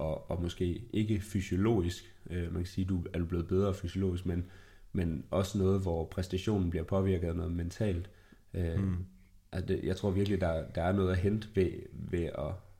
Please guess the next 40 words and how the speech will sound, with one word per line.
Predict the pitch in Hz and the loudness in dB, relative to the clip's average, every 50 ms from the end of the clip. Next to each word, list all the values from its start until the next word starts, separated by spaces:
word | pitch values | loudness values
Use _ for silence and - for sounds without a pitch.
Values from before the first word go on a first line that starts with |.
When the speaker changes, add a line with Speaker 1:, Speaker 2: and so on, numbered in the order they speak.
| - - - - - - - | -20 -20 -20 -20 -20 -20 -18
Speaker 1:
at | - - | -18 -14
prøve | - - 87 90 95 98 87 | -6 -2 2 2 4 4 2
også | 78 - - | 2 0 -2
at | - | -2
optimere | - 78 - - 90 98 101 - | -4 -4 -4 -2 0 0 0 0
på | - - - | -2 -6 -6
de | 87 85 | -6 -4
her, | 90 87 80 82 - - - - - - - - - - - - - | -2 -2 -2 -2 -6 -10 -18 -20 -20 -20 -20 -20 -20 -20 -16 -8 -4
øh, | 95 92 85 82 82 82 82 - - - | 0 0 0 0 0 -2 -4 -6 -8 -10
at | 90 | -6
prøve | - - 95 101 | 0 2 2 2
at | 98 | 2
teste | 101 - - 113 - - | 0 -2 -2 -2 -2 -2
sig | - 92 | -6 -6
selv, | - - 98 87 - - | -2 0 -2 -2 -2 -4
og | 92 - | -6 -8
prøve | - - 92 98 101 | -4 0 2 2 2
at | 98 | 0
sætte | 98 - 80 - | 0 -4 -6 -4
sig | - 95 | -4 -6
selv | 90 - 107 95 - - | -2 0 0 0 2 2
op, | 95 98 - - - - | 0 0 -2 -6 -8 -4
op | 98 95 95 | -2 0 2
i | 92 | 2
hovedet, | 87 92 92 101 110 107 104 107 - - - - - - - - | 2 2 2 4 2 0 0 -2 -8 -12 -12 -12 -14 -14 -14 -8
øh, | 82 90 87 85 82 82 82 82 - | -4 -2 -2 -2 -2 -2 -4 -6 -6
og | - - | -8 -8
prøve | - - 107 101 107 104 98 | -4 0 2 2 4 4 4
også | 104 101 107 | 4 2 2
at | 92 | 2
være | 92 87 87 | 2 2 2
opmærksom | - 95 95 104 - - 101 90 | 2 2 2 2 2 2 0 2
på, | - 101 90 | 2 2 2
hvordan | 87 92 85 87 87 98 | 2 2 2 2 2 2
man, | 101 98 92 87 87 82 - - - - - - - - - - - - - - - - - - - | 2 2 2 2 0 -2 -4 -10 -20 -20 -20 -20 -20 -20 -20 -20 -20 -20 -20 -20 -20 -20 -18 -10 -4
øh, | 95 92 90 85 85 | 0 0 2 0 0
taler | - 113 110 98 85 82 | 2 2 2 2 2 0
til | - 95 90 | -2 -2 -2
sig | 87 92 - | 0 -2 0
selv | - 110 107 104 - | 0 0 0 0 -2